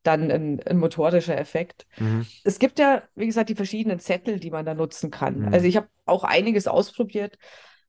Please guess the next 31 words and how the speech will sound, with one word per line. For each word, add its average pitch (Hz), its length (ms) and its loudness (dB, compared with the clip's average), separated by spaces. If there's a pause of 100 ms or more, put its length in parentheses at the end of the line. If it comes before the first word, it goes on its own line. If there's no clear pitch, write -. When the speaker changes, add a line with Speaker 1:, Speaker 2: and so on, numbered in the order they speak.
(160)
Speaker 1:
Am 196 140 0
Ende 208 380 6
lande 202 260 4
ich 196 80 -4
immer 214 220 2
wieder 202 180 -2
auf 185 120 -4
dem 202 80 -4
gleichen 185 340 -2
Sattel. 208 500 -4
Also 196 160 -2
ich 190 160 -4
nehme 208 140 -2
einen 202 80 -4
sehr 190 260 0
schmalen 185 480 -4
Herdensattel, 233 800 -4 (280)
Speaker 2:
Mhm. 107 280 -2
Speaker 1:
der 190 140 6
für 208 100 6
mich 214 240 6
wirklich 208 400 0
am, 180 500 -2 (240)
am 190 160 0
passendsten 240 540 0
ist. 214 240 -4
Also 180 180 0
einmal 190 240 -2
einen, 190 200 -2
einen 175 180 -2
Herren-Carbon-Sattel, 196 1400 -4